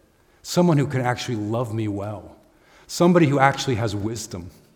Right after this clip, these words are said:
somebody who is actually compassionate and kind toward me, indeed, kinder toward me than I am to myself. What does it look like to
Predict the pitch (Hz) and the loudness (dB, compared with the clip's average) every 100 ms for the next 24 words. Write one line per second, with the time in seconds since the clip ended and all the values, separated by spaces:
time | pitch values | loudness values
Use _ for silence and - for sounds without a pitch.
0 | _ _ _ - - - 165 170 156 120 | _ _ _ -20 -16 0 2 4 4 2
1 | 120 113 123 - 110 - 95 87 - - | 0 0 -2 -2 -8 -10 -14 -14 -14 -10
2 | 107 - 117 98 95 98 - - 123 123 | -8 -8 -8 -8 -10 -14 -12 -4 -2 -2
3 | 120 - 117 104 98 101 113 113 131 131 | -4 -6 -8 -6 -6 -6 -4 -2 0 0
4 | 107 - - - _ - 147 139 131 - | -2 -8 -18 -20 _ -2 0 2 -2 -4
5 | 123 120 110 117 110 107 107 107 104 98 | -6 -4 -4 -4 -4 -4 -4 -4 -6 -8
6 | 101 90 87 - 98 98 _ _ _ _ | -10 -10 -10 -14 -16 -16 _ _ _ _
7 | _ _ _ _ _ _ _ _ _ _ | _ _ _ _ _ _ _ _ _ _
8 | _ _ _ - 147 147 135 120 123 98 | _ _ _ -10 -4 -2 -2 -2 -4 -6